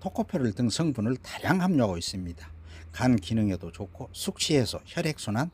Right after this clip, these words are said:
기력 회복과 피를 맑게 해주면서 피부를 깨끗이 하고 변비나 빈혈, 암을 예방하면서 각종 염증을 제거하고 독소를 배출하는 그런 효능이 있습니다.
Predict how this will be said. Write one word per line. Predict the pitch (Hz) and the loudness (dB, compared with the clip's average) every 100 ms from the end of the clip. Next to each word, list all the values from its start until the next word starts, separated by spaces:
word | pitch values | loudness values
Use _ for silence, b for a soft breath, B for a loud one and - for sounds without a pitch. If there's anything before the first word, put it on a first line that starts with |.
| - - - - - - - B B B - - | -8 -20 -20 -20 -20 -20 -18 B B B -16 -12
기력 | - 127 139 - | 4 8 8 4
회복과 | - 120 104 - 110 104 73 - - - B - | -4 -4 -4 -4 -2 -2 -4 -12 -20 -20 B 2
피를 | 233 233 185 | 4 6 6
맑게 | 107 98 117 | 4 4 0
해주면서 | 110 101 95 85 131 - | -2 0 -2 -2 -8 -4
피부를 | - 208 208 139 | 0 4 4 4
깨끗이 | - 127 - 120 - | 2 -2 0 0 0
하고 | 87 85 - | -4 -6 -8
변비나 | 113 110 117 101 82 - | 0 2 4 2 0 -2
빈혈, | 117 110 120 147 - - - - - - - B B B | 4 6 6 2 -6 -18 -20 -20 -20 -20 -20 B B B
암을 | 113 131 131 104 | 6 8 8 4
예방하면서 | 110 107 90 95 92 - 113 76 - - B - | 2 2 0 -2 -2 -4 -8 -8 -14 -16 B -6
각종 | - - 143 87 - - | -4 4 4 4 -2 -4
염증을 | 95 127 202 185 110 | 0 4 6 6 6
제거하고 | - 120 95 92 127 113 85 - | 2 0 0 -2 -4 -2 -4 -8
독소를 | - - 151 131 117 | -14 -2 4 4 4
배출하는 | 117 - 107 98 117 131 165 - B B B B | 2 0 -2 0 4 4 2 -4 B B B B
그런 | 110 151 175 - - | 2 2 0 -8 0
효능이 | 139 113 92 | 4 4 2
있습니다. | 82 90 85 87 | -2 -4 -6 -8